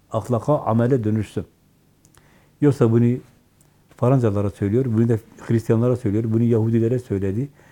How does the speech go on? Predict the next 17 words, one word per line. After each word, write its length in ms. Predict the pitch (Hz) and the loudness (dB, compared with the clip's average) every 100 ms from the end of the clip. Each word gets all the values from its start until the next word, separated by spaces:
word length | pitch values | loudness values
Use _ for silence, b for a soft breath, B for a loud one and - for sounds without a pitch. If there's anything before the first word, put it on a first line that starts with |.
| b _ - | b _ 0
bunu 200 | 113 113 | 0 2
müşriklere 560 | 107 120 117 113 127 | -2 -6 -6 -2 -2
söyledi, 460 | 120 104 98 120 110 | -2 -2 -2 -2 -2
bunu 140 | 120 | -2
falan 300 | 104 113 143 | 0 2 2
cemaate 480 | 113 101 98 95 101 | 2 0 -4 -8 -10
söyledi, 460 | - 104 104 120 113 | -8 -6 -4 -4 -2
bunu 240 | 113 131 - b b b b b - | -2 -2 -8 b b b b b 0
falancaya 480 | 117 135 107 101 104 _ _ - | 2 2 2 0 -4 _ _ -4
söyledi 480 | 98 98 101 170 - _ _ 135 | -2 0 -2 -4 -8 _ _ -4
dediyse 480 | 123 113 - 165 175 _ _ _ _ - | 0 -2 -2 -8 -8 _ _ _ _ -4
ona 200 | 151 160 | 0 2
inmemiş. 540 | 139 104 78 - - _ _ _ b b b - | 2 0 -6 -16 -20 _ _ _ b b b -4
Ondan 400 | 131 135 156 160 | 0 2 0 -2
asla 320 | 156 147 127 | -6 -4 -6
istifade 640 | 110 104 127 117 123 139 113 | -6 -4 -6 -2 -2 0 0
edemez. 360 | 113 85 - | -2 -4 -12